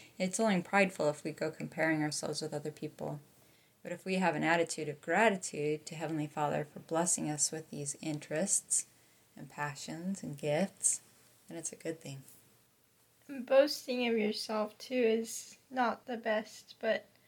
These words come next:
Speaker 2: but like you were saying, I think thanking the Lord for your gifts and talents that He's given you is a good thing.
Speaker 1: Mm-hmm.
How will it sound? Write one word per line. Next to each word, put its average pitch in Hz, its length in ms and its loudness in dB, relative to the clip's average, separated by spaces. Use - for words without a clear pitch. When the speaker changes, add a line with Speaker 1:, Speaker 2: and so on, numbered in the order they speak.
Speaker 2:
but 208 120 -8
like 220 320 -6
you 247 80 4
were 233 140 6
saying, 220 460 0
I 208 100 2
think - 480 -10
thanking 233 500 -2
the 208 100 2
Lord 220 340 6
for - 160 -10
your 226 280 2
gifts 269 320 -4
and 226 120 -4
talents - 560 -2
that - 200 -4
He's 233 540 -12
given 233 320 -2
you 226 300 2
is - 100 -16
a 226 60 -8
good 214 280 -8
thing. 208 220 -4
Speaker 1:
Mm-hmm. 202 380 -6